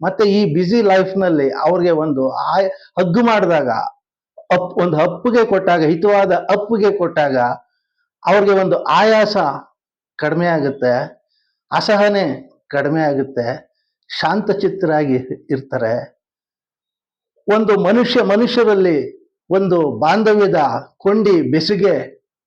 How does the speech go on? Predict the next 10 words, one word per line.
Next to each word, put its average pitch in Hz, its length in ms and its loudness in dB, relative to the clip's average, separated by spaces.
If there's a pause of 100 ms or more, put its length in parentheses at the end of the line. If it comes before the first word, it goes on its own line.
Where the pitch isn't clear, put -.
(200)
ಬೆಸೆಯುತ್ತೆ. 151 920 -2 (380)
ಹೀಗೆ 208 400 4
ಏನೋ 220 360 2
ಒಂದು 180 420 0 (200)
ತನ್ನ 196 220 0 (760)
ತಾನ್-, 202 500 -2
ತಾತ್ವಿಕ 226 440 0 (100)
ನಿಲುವಿನ 208 500 2
ಸಿದ್ಧಾಂತವನ್ನ 185 840 0 (640)
ಒಪ್ಸಿದಾಳೆ. 151 840 -2